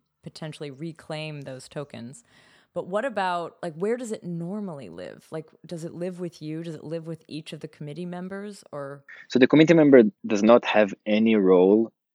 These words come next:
Speaker 2: in the standard, uh, operation of the system.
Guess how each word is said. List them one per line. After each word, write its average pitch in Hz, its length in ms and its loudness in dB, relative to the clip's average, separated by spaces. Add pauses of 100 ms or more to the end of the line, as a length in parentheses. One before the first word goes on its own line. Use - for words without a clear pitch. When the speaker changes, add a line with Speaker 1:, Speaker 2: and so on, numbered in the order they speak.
Speaker 2:
in 101 140 -4
the 92 100 -6
standard, 95 640 0 (160)
uh, 92 40 -6
operation 87 720 0
of 85 100 -8
the 80 60 -8
system. - 440 -12